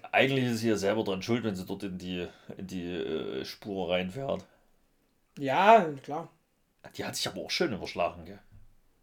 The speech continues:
Speaker 2: <laughs> Schon richtig bitter.
Speaker 1: Herrlich. Oh, da hat meine, meine, das, das müssen wir jetzt auch noch kurz erzählen.
Speaker 2: Mhm.
Speaker 1: Meine Eltern waren vor ein paar Wochen, äh, hier auf der Ega, da ist doch dieses Lichterdings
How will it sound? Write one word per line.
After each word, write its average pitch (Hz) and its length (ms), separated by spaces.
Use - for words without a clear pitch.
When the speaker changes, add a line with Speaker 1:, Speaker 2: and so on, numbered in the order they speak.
Speaker 2:
<laughs> - 80
Schon - 180
richtig - 280
bitter. 151 260
Speaker 1:
Herrlich. 170 260
Oh, 110 200
da 104 140
hat 120 160
meine, 101 440
meine, 92 380
das, 127 220
das 120 200
müssen 113 140
wir 107 80
jetzt 101 100
auch 117 100
noch 127 160
kurz 123 180
erzählen. 117 360
Speaker 2:
Mhm. 143 300
Speaker 1:
Meine 104 240
Eltern 117 240
waren 104 160
vor 104 140
ein 98 60
paar 98 120
Wochen, 107 380
äh, 80 300
hier 101 140
auf 92 320
der 95 160
Ega, 98 340
da 90 100
ist 90 160
doch 101 80
dieses 95 500
Lichterdings 95 960